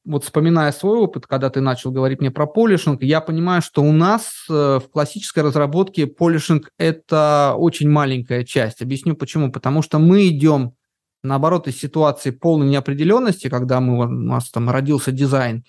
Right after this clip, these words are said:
и как это делать надо, надо понять, да? Вот. К ситуации, когда у нас уже почти все зафиксировано. Но это как будто ты построил дом.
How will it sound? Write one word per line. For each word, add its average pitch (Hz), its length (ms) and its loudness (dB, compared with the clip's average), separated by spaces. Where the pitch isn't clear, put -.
и 131 80 -8
как 135 220 -4
это 127 160 -8
делать 127 340 -4
надо, 110 240 -4
надо 123 260 -2
понять, 127 380 -2
да? 180 220 0
Вот. 135 340 0
К 202 260 2
ситуации, 196 460 0
когда 165 200 2
у 180 40 4
нас 180 180 2
уже 156 140 2
почти 151 300 -2
все 151 180 -2
зафиксировано. 120 720 -4
Но 185 120 6
это 208 160 4
как 185 220 0
будто 208 260 0
ты 185 140 -4
построил 180 460 2
дом. 147 380 2